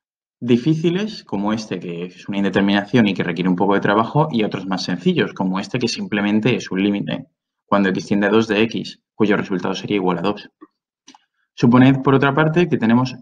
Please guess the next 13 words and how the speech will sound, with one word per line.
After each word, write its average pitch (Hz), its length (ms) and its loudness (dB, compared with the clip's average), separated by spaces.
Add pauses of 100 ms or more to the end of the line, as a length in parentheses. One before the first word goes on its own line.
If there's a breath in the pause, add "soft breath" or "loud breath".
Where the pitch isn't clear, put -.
este 127 360 2
otro 104 680 0 (720)
caso 131 500 -2
en 120 80 4
el 110 160 2
que 107 300 0 (240)
la 113 100 0
superficie 120 560 0 (100)
en 131 80 -2
la 123 140 0
que 120 100 -2
os 120 80 -4
pongo 143 560 -2